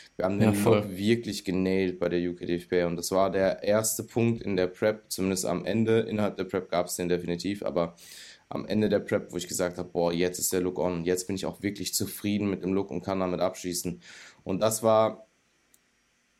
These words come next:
Speaker 1: also lit-, literally der Showday war der letzte Tag, wo ich mir um meinen Look Gedanken gemacht hab.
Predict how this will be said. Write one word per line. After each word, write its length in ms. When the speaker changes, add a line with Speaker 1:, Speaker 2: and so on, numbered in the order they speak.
Speaker 1:
also 540
lit-, 460
literally 520
der 140
Showday 500
war 100
der 120
letzte 300
Tag, 360
wo 180
ich 140
mir 200
um 180
meinen 280
Look 240
Gedanken 300
gemacht 300
hab. 100